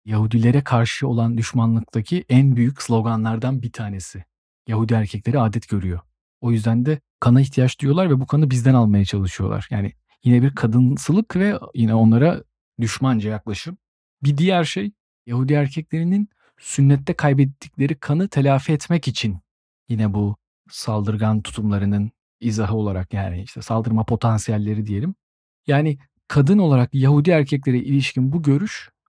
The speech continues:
açıkça olumsuz bir kadın stereotipi. Yani aslında kadınlara bakışın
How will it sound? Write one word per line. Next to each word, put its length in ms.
açıkça 420
olumsuz 460
bir 180
kadın 380
stereotipi. 680
Yani 120
aslında 560
kadınlara 560
bakışın 500